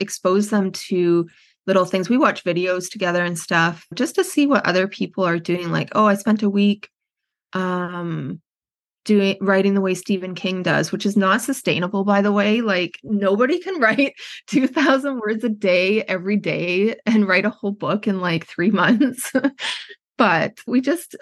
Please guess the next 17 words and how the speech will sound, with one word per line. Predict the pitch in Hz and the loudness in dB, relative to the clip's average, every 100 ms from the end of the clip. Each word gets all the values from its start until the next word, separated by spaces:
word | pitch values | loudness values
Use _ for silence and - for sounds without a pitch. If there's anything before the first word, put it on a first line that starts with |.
| - | -4
I | - | -4
don't | 440 | -2
know, | 381 392 | -2 -2
there's | 392 320 | -2 -4
just, | 302 - - _ | -4 -8 -18 _
curiosity | - 339 320 175 208 180 165 165 170 | -4 2 4 4 2 0 2 2 0
is | 185 180 | -4 -4
a | 180 | -4
huge | 180 190 208 | 0 -2 -2
part | - 170 | -2 0
of | 175 | 2
my | 170 | 0
sobriety. | 165 202 - 175 175 175 | -2 -4 -2 0 0 0
And | 175 | -2
I | 185 | -4
think | - - - | -2 -4 -2
that | 190 170 165 - | 0 2 2 0